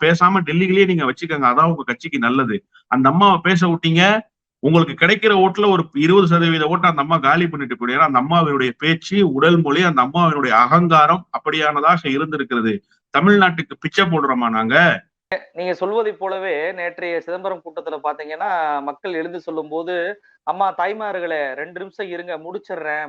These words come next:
Speaker 2: போகாதீங்க, உங்க வீட்டுக்கு போறது எனக்கு தெரியுது" அப்படின்னு சொல்லிட்டு ஏளனமாக தான் பேசினாங்க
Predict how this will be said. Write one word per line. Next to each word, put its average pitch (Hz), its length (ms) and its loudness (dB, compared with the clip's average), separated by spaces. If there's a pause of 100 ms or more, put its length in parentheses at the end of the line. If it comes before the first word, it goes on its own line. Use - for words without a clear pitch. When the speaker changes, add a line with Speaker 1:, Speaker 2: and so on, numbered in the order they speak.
Speaker 2:
போகாதீங்க, 147 760 -6
உங்க 139 140 -14
வீட்டுக்கு 175 300 -10
போறது 156 260 -6
எனக்கு 151 280 -10
தெரியுது" 160 220 -8
அப்படின்னு 143 280 -10
சொல்லிட்டு 147 240 -10
ஏளனமாக 160 520 -4
தான் 165 180 -12
பேசினாங்க 120 380 -14